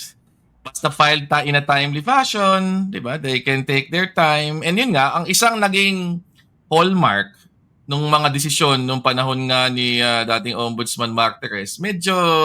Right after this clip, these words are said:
matagal-tagal talaga ang resolution.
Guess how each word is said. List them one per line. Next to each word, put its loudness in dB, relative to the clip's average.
matagal-tagal -2
talaga 0
ang -4
resolution. -6